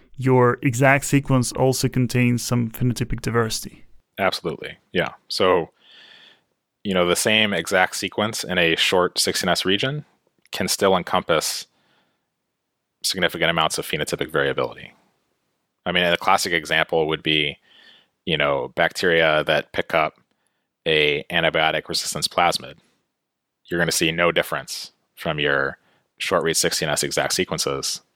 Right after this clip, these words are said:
Speaker 2: but that might be the critical, uh, phenotypic difference that you care about in some clinical case.
Speaker 1: Okay, so, so that's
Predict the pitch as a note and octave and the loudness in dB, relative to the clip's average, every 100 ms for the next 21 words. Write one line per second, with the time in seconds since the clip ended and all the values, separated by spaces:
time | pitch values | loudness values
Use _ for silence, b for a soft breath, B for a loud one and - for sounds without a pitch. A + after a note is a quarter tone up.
0 | - D#2+ - A#1+ D#2 - D#2 D2 D2 _ | -4 0 0 0 -2 -2 -2 -2 -4 _
1 | _ _ F2 F2 E2+ - - F2 - C#2+ | _ _ -4 0 0 0 0 0 0 -6
2 | C2 - _ _ _ _ - D#2 C#2+ - | -6 -14 _ _ _ _ -2 0 0 -2
3 | F2 D#2 - D#2 D#2 D#2 D2 D2+ C#2+ F#2 | -2 -2 -2 -2 -2 -2 -4 -6 -2 0
4 | F2 D2+ C#2+ C#2 _ _ _ _ - D#2+ | 2 2 -2 -6 _ _ _ _ -8 -4
5 | C#2+ D2 - D2+ C#2 C#2 C#2 - - - | -2 -4 -2 -4 -4 -4 -4 -6 -14 -16
6 | _ _ _ _ _ _ b b - F#3 | _ _ _ _ _ _ b b -4 0
7 | C3 B2+ D#3+ - D3+ F3 F3+ - - | 2 2 0 2 4 2 2 -6 -6